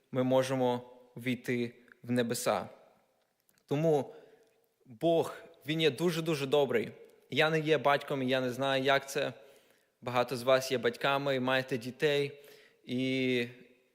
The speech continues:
я не знаю, як це — віддати свою дитину, знаючи, що вона буде страдати, що її будуть бити і врешті-решт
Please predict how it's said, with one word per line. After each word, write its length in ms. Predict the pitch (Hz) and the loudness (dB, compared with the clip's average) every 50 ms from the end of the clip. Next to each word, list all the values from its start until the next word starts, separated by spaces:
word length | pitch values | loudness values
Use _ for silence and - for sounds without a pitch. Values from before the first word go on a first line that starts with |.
| _ - | _ -2
я 140 | 135 143 156 | 0 0 2
не 100 | 170 165 | 2 0
знаю, 300 | 160 185 180 165 151 135 | 0 0 2 2 2 2
як 240 | 143 147 143 143 - | 2 2 2 0 -2
це — 300 | - 139 131 123 117 113 - | -4 -2 -2 -2 -4 -6 -10
віддати 520 | 123 117 131 127 127 135 135 - - 147 131 | -10 -8 -6 -2 2 2 2 2 0 -4 -6
свою 340 | - - 135 131 135 139 | -4 -4 -4 -4 -2 -4
дитину, 560 | 131 120 120 117 - 156 165 165 160 139 - - - - - - _ - | -4 -6 -10 -10 -4 -4 -2 -2 -2 -2 -4 -6 -10 -16 -20 -20 _ -12
знаючи, 640 | 117 113 123 151 156 165 160 156 151 - - 139 120 | -10 -6 -4 -2 0 0 0 0 -2 -2 -4 -4 -4
що 520 | - - - - 135 127 123 117 113 113 - - - | -4 -4 -4 0 0 2 2 2 0 -2 -6 -12 -18
вона 360 | - 117 117 135 139 143 139 139 | -14 -8 -6 -4 -2 -2 -2 -2
буде 280 | 123 127 123 127 120 | -2 -2 0 0 -2
страдати, 680 | 120 - - 131 123 117 127 127 127 123 - 135 127 127 - - - - | -2 -2 -4 -4 -2 2 2 2 2 2 0 -4 -4 -4 -8 -16 -20 -14
що 220 | - - - 143 139 | -10 -4 0 0 0
її 240 | 135 131 139 147 | 0 0 -2 -4
будуть 380 | 143 135 139 135 127 123 113 113 | -4 -2 -2 -2 -2 -2 -4 -2
бити 460 | 110 139 151 151 147 - 151 147 131 - - - - - - _ _ _ _ _ _ _ | 0 0 0 0 0 0 -2 -2 -2 -4 -10 -20 -20 -20 -20 _ _ _ _ _ _ _
і 120 | 127 120 | -6 -6
врешті-решт 800 | 117 110 131 139 139 139 - - - 135 131 135 123 123 123 - | -6 -2 2 2 2 2 0 0 0 0 2 4 2 2 2 -2